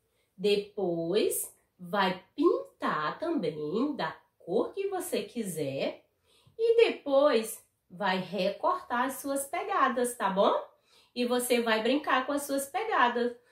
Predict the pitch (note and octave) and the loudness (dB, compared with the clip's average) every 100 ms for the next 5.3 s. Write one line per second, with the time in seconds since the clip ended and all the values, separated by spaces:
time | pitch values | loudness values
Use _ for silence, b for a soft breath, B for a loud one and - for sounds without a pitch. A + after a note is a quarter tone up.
0 | b - G#3 G3 F#3+ G#3 G3+ G3+ F#3+ F#3 | b -6 -2 -2 -2 0 0 2 0 0
1 | F#3 - G#3 A#3 F#3+ F#3+ F#3+ F3 E3+ - | -2 -2 0 0 0 -2 -2 -4 -8 -4
2 | D#3+ E3 E3 E3 - E3 A3 A#3+ G3+ F3+ | -4 -2 -4 -6 -8 -6 -2 -2 -2 0
3 | F#3+ F#3+ F#3+ F#3 F#3 b b b b - | 2 4 2 -2 -6 b b b b -6
4 | G3 F#3+ F#3 E3 F#3+ A3+ E3+ F3+ F3 - | 0 4 2 2 2 4 4 2 0 -4
5 | E3+ E3 - | -8 -8 -10